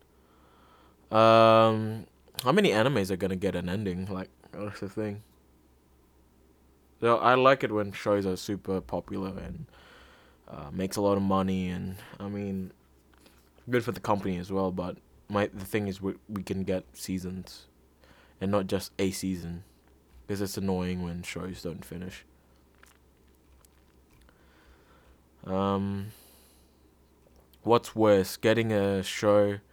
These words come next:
um, getting the ending of a show, uh, but them doing it,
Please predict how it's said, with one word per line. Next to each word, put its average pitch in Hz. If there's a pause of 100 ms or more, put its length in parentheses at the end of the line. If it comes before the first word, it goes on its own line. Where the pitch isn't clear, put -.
(920)
um, 90 (120)
getting 131
the 127
ending 110
of 110
a 110
show, 104 (760)
uh, 95
but 104
them 101
doing 95
it, 92